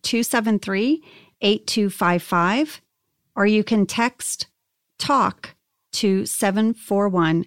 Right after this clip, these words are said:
seven four one. And that's the American Foundation of Suicide Prevention. And,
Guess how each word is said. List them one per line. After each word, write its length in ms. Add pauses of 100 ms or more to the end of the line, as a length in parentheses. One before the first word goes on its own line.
(100)
seven 400
four 280
one. 420 (520)
And 120
that's 200
the 100
American 380
Foundation 460
of 80
Suicide 460
Prevention. 640 (360)
And, 500